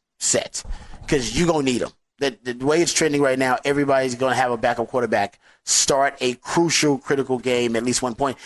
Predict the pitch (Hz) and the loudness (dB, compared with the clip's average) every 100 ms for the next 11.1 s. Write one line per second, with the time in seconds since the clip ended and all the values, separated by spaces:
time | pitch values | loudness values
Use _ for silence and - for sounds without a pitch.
0 | - 156 180 139 185 165 143 147 143 127 | -4 0 2 2 2 2 2 2 2 0
1 | - - _ _ - 175 165 143 139 127 | -4 -16 _ _ 0 0 2 2 2 2
2 | 139 135 139 135 123 139 123 165 160 131 | 0 2 0 0 0 -2 0 0 0 0
3 | - 127 196 180 110 - - - 95 101 | -4 -2 0 0 0 -2 -2 0 0 -2
4 | - - - _ 113 135 131 123 123 117 | -4 -12 -20 _ 0 0 2 2 2 2
5 | 110 104 - - 120 127 127 117 147 147 | -2 -4 -20 -2 0 2 2 0 0 -2
6 | - _ _ - - _ 117 120 120 117 | -4 _ _ -20 -20 _ 0 2 2 2
7 | 117 113 131 127 127 123 - 143 135 - | 0 -2 -2 2 2 0 -4 -4 -4 0
8 | 147 139 117 - 107 104 101 - 127 135 | 0 2 0 0 -2 -4 -8 0 0 2
9 | 139 135 - 131 135 131 120 139 131 127 | 2 2 0 0 2 2 2 0 0 0
10 | 151 139 131 120 - - _ - 131 120 | 0 2 0 -2 -10 -20 _ -2 0 0